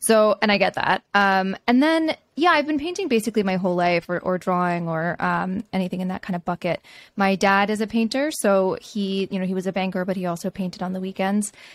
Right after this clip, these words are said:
So, uh, we would paint together, and that was very formative. You know, that was a lot of time in my childhood spent, um, doing that with him. And yeah, I think it's, it's a good balance to the finance stuff. It helps to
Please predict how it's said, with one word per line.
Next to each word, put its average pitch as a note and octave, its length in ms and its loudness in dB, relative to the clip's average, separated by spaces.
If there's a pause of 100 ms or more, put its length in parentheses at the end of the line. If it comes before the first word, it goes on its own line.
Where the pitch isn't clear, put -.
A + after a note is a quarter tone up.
So, G3 500 2 (140)
uh, F#3 260 0
we F#3 60 -2
would F#3 120 -2
paint G3 200 -6
together, B3 440 -8 (120)
and G3 340 -2
that F#3 140 0
was F#3 180 -2 (380)
very A3+ 220 6
formative. G3 540 2
You F#3+ 60 -4
know, F3+ 80 -4
that E3 100 -4
was F3 140 -4
a F3 60 -4
lot E3+ 180 -4
of F3 80 -8
time E3+ 240 -10
in F3 100 -8
my E3+ 120 -6
childhood E3+ 500 -4
spent, F3 400 -6
um, F3 240 -2
doing G3+ 220 2
that G3 160 2
with F#3 100 -2
him. E3+ 480 -2
And E3 480 -2 (840)
yeah, F#4 340 4
I A3+ 80 0
think C#4 240 4
it's, C#4+ 160 2 (380)
it's A3 160 -2
a B3 40 4
good A3+ 200 2
balance G#3 560 2
to G3+ 120 -2
the F#3 120 2
finance E3+ 520 -2
stuff. - 320 -2
It - 120 -4
helps - 320 -4
to E3+ 180 0